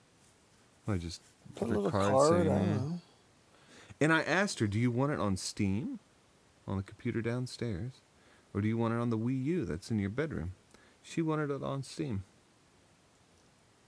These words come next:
Speaker 2: Really?
Speaker 1: Really? That computer's awesome, Dan.
Speaker 2: I know, it's awesome, but what happens when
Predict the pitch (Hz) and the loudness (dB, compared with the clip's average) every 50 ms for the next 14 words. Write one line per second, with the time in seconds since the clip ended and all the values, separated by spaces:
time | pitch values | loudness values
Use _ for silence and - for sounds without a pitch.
0 | _ _ _ _ _ _ _ _ _ _ _ - - - 131 135 127 127 131 139 | _ _ _ _ _ _ _ _ _ _ _ -16 -12 -10 -8 -4 -2 -2 0 2
1 | 151 170 196 226 247 277 294 311 - 85 90 95 120 175 269 254 - - - _ | 4 4 4 4 4 2 0 0 0 2 2 4 2 2 0 -2 -4 -6 -10 _
2 | - _ _ _ _ _ _ _ _ _ _ - - - - - - - _ _ | -20 _ _ _ _ _ _ _ _ _ _ -20 -20 -20 -20 -20 -20 -20 _ _
3 | _ - - - _ _ _ _ _ _ _ - - - - - 110 113 110 - | _ -20 -20 -20 _ _ _ _ _ _ _ -20 -20 -12 -4 -2 -2 -2 -2 -4
4 | - - 110 104 85 78 71 80 76 71 73 73 - - - - - - - - | -6 -2 -2 -2 -2 -4 -6 -6 -6 -6 -8 -8 -10 -10 -10 -10 -10 -12 -12 -14
5 | - - - - - - - _ _ - - - 160 180 254 330 392 320 208 160 | -16 -18 -20 -20 -20 -20 -20 _ _ -16 -10 -6 -4 -2 -2 -2 -2 -2 -2 2
6 | - 175 254 330 302 - 151 139 135 139 139 156 156 160 170 180 185 - 233 190 | 4 4 4 4 2 -2 -2 -2 0 -2 0 2 4 6 8 8 6 4 2 0
7 | 175 160 165 156 156 151 147 139 | -2 0 0 0 0 -2 -2 -4